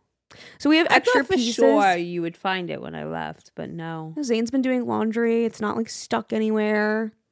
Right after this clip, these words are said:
Speaker 2: How about, like, behind?
Speaker 1: There's no gap.
Speaker 2: There's no gap, okay.
Speaker 1: I'm convinced that it's under one of the cushions somewhere, or we, it's stuffed in another one.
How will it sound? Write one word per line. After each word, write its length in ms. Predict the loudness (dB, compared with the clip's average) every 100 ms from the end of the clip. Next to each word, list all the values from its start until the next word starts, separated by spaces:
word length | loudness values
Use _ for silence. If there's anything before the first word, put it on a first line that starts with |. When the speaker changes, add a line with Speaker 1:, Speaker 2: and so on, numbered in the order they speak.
| -20 -20 _ _
Speaker 2:
How 140 | -2
about, 140 | 2 2
like, 220 | 0 -4
behind? 760 | -6 -2 0 2 0 -2 -6 -10 -20 -20 _ _ _ _ _ _ _ _ _ _ -12
Speaker 1:
There's 240 | -6 -2
no 120 | 0
gap. 480 | 0 -2 0 0 -2 -4
Speaker 2:
There's 220 | -6 -6
no 120 | -8
gap, 320 | -8 -12 -12 -14
okay. 460 | -14 -14 -14 -14 _ _ _ _ -20 -20 _ _ _ _ _ _ _ _ _ _ 4
Speaker 1:
I'm 280 | 6 6 2
convinced 560 | 2 4 4 2 0
that 360 | 4 6 6 2
it's 200 | -2 -2 -4
under 500 | 0 2 2 2 2
one 240 | 2 0 0
of 120 | -4
the 80 | -6
cushions 280 | -4 -2 -2
somewhere, 300 | 0 0 0
or 220 | 2 2
we, 300 | 0 -2 -6 -2
it's 200 | -2 -2
stuffed 440 | -8 -2 -2 -2 -4
in 120 | -2
another 300 | 0 -2 -4
one. 280 | -6 -8